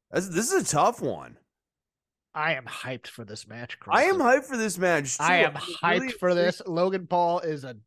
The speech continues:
Speaker 2: despicable human being, but I'm here for this match.
Speaker 1: I know, I know. He, no, he, you know, speaking of, speaking of people we should never cheer for or really endorse, period, like, Logan Paul is pretty up there. Uh, I mean
Speaker 2: I am,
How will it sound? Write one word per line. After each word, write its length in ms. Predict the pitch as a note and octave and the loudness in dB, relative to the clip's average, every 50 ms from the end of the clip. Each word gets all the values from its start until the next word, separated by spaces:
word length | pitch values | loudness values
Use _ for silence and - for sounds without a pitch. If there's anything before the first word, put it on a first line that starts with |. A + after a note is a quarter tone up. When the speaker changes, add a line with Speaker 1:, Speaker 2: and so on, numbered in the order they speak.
| _ _ _ _ _ _ _ _ _ _ _ _ _ _ _ _ _ _ _ _ _ _ | _ _ _ _ _ _ _ _ _ _ _ _ _ _ _ _ _ _ _ _ _ _
Speaker 2:
despicable 640 | - C3+ - - - _ - A#3+ G#3 - F#3 E3+ D#3+ | -16 -16 -16 -16 -18 _ 0 0 0 0 -2 -2 -2
human 260 | C#3+ D#3 D#3+ D3+ C#3+ | -2 -2 -4 -4 -6
being, 200 | B2+ C3+ B2+ A#2 A2+ | -8 -12 -12 -10 -8
but 100 | - D3 | -6 -6
I'm 120 | C3+ C3+ | -4 -4
here 180 | D3+ - D#3+ C3 | -4 -6 -6 -6
for 100 | - A#2+ | -8 -12
this 200 | A2+ - - - | -14 -14 -14 -14
match. 200 | C#3+ - - - | -14 -10 -6 -2
Speaker 1:
I 140 | F#3+ A3 B3 | 0 0 2
know, 360 | A#3+ B3+ D4 E4+ F4 C#4+ - - | 2 2 2 4 4 4 4 2
I 140 | F3+ G3 | 2 2
know. 320 | G#3+ G#3 A#3 C#4 C#4+ G#3 E3+ | 4 4 6 6 8 8 6
He, 260 | D#3+ E3+ G3 F#3 - D#3+ | 4 2 0 -4 -4 -2
no, 260 | E3+ G3+ G3 F3 D3+ | 0 2 2 2 0
he, 160 | C#3+ D3+ F3 | -2 -6 -8
you 340 | D#3+ D#3+ D#3 D#3 E3 E3+ F3 | -10 -10 -12 -10 -4 0 2
know, 180 | D#3+ C#3+ C3+ C#3 | 2 2 2 0
speaking 460 | C3 B2 C3 E3+ G3 F#3 F3+ E3 D3 | -4 -8 -10 -10 -10 -6 -4 -2 -2
of, 120 | B2+ B2 - _ - - - - - - _ | -4 -4 -10 _ -20 -20 -20 -20 -20 -20 _
speaking 380 | - - - G#3+ A#3 A3+ G#3+ E3+ | -16 -6 -4 -2 0 2 0 0
of 80 | C#3+ | 0
people 280 | - F3+ F3+ D3 D3+ D#3 | 0 -2 -2 -2 0 0
we 140 | D#3 D#3 D#3 | 0 0 0
should 160 | B2+ C3 C3+ | -2 -4 -2
never 340 | C#3+ D3 D3 B2+ C#3+ C#3 A#2+ | 0 0 0 0 -2 -6 -6
cheer 300 | A#2 - - D3 C#3+ C#3+ | -8 -6 -4 -4 -4 -4
for 300 | C3+ - - - D3 C3+ | -6 -8 -6 -4 -4 -4
or 60 | C3 | -4
really 360 | G#2+ A2 C3+ C#3 C3+ C3 - | -4 -8 -10 -12 -12 -12 -10
endorse, 520 | - B2 B2 G#2 G#2+ G#2+ A#2 A#2 G#2+ - - | -8 -8 -8 -8 -8 -6 -6 -6 -8 -8 -12
period, 760 | - - - C#3 C#3+ C#3+ C3 G2+ G2 F#2 G2 F#2+ - A#2+ A#2+ | -14 -12 -10 -8 -8 -6 -8 -8 -8 -10 -10 -12 -14 -12 -8
like, 180 | A2+ A#2+ A2+ - | -6 -6 -6 -6
Logan 340 | - C3 D3 E3+ F#3 F3+ C3+ | -6 -4 -4 -4 -4 -6 -8
Paul 200 | B2 D3 C3 B2 | -6 -4 -4 -4
is 100 | C3 - | -6 -8
pretty 320 | - - - D3 B2 A2+ A2 | -10 -12 -10 -8 -6 -4 -4
up 220 | B2 B2+ G#2 - | -4 -6 -6 -8
there. 340 | - G2+ F#2 F2+ F2 E2+ - - | -10 -8 -6 -8 -8 -10 -10 -6
Uh, 520 | - G#2+ A2 G#2+ G#2 G#2 G#2 G#2 G2+ F#2 | -4 -2 0 0 0 0 0 0 -2 -4
I 40 | C#2+ | -6
mean 200 | F2 G#2 G#2 G#2 | -8 -8 -6 -4
Speaker 2:
I 140 | C3 F3 G#3 | -2 -2 -2
am, 140 | A#3+ A#3+ | -2 -4